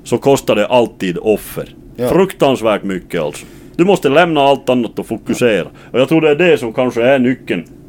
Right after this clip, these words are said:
Speaker 1: till
Speaker 2: Mm.
Speaker 1: det här.
Speaker 2: Mm.
Speaker 1: Och de där priser man betalar är ju ofta höga på ett eller annat vis.
Speaker 2: Ja, det är familj och vänner och allting sånt där. Jag har ju knappt några kompisar kvar alls.
Speaker 1: Nej,
Speaker 2: Sen
Speaker 1: så
Speaker 2: jag,
Speaker 1: blir det ju.
Speaker 2: för jag är alltid ute och de... Det är alltid folk som ringer och frågar om jag ska hänga,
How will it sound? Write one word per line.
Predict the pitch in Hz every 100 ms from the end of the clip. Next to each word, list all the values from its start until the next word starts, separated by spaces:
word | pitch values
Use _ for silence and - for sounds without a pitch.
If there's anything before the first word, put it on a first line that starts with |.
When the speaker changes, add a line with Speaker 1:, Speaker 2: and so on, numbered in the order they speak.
| - -
Speaker 1:
till | 147
Speaker 2:
Mm. | 135
Speaker 1:
det |
här. | 95 80 76 - -
Speaker 2:
Mm. | 101 73 73 - -
Speaker 1:
Och | 120
de | 135
där | 135
priser | 131 156 147
man | 131 120
betalar | 113 127 139 117 107
är |
ju | 143
ofta | 120 117 113
höga | 127 127 113
på | 104 117
ett | 120
eller | 110 110
annat | 117 113 90
vis. | 113 98 71
Speaker 2:
Ja, | 123 104 -
det | 110 127
är |
familj | 120 120 127 131 127
och | 120 113
vänner | 117 113 107
och | 104
allting | 95 95 104 101
sånt | - 95
där. | 107 90
Jag | 101
har | 113
ju | 101
knappt | - 95 -
några | 95
kompisar | 110 92 87 87
kvar | 101 98 90
alls. | 120 143 -
Speaker 1:
Nej, | 208 131 135
Speaker 2:
Sen | 131
Speaker 1:
så |
Speaker 2:
jag, | 151
Speaker 1:
blir | 127 117
det | 131
ju. | 92
Speaker 2:
för | 87
jag | 123 139
är | 139
alltid | 127 123 127
ute | 135 -
och | 123
de... | 131 127 123 - - - -
Det |
är | 127
alltid | 117 117 143
folk | 147
som | 123 123
ringer | 120
och | 113
frågar | 117 113
om |
jag | 107
ska | 95
hänga, | 104 101 104